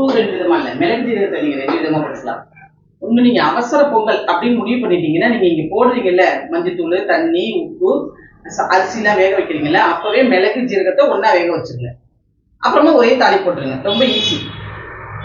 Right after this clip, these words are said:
சில நேரம் நீங்க இந்த, அதை அப்ப விட்டீங்கன்னா இந்த மாதிரி பண்ணிக்கோங்க. இப்ப என்ன பண்றோம்னா, நம்ம வந்து தூளா நுணுக்கிருப்போம், வெறும் மிளகு மட்டும் தான் நுணுக்கிருப்போம். இது வேற ஒரு டேஸ்டா இருக்கும்,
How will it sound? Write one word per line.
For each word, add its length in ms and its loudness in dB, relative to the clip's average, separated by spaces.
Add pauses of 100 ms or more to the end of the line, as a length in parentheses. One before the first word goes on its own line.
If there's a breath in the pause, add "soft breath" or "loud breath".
(220)
சில 300 2
நேரம் 300 4
நீங்க 160 2
இந்த, 240 2
அதை 220 2
அப்ப 180 2 (280)
விட்டீங்கன்னா 440 -2
இந்த 220 -2
மாதிரி 180 -2
பண்ணிக்கோங்க. 380 -4 (440 loud breath)
இப்ப 180 -6
என்ன 140 4
பண்றோம்னா, 460 0 (140)
நம்ம 160 0
வந்து 200 0 (100)
தூளா 360 4
நுணுக்கிருப்போம், 640 -2 (100)
வெறும் 300 4
மிளகு 300 2
மட்டும் 240 0
தான் 100 2
நுணுக்கிருப்போம். 520 -4
இது 220 -4
வேற 240 2
ஒரு 160 2
டேஸ்டா 360 0
இருக்கும், 300 -4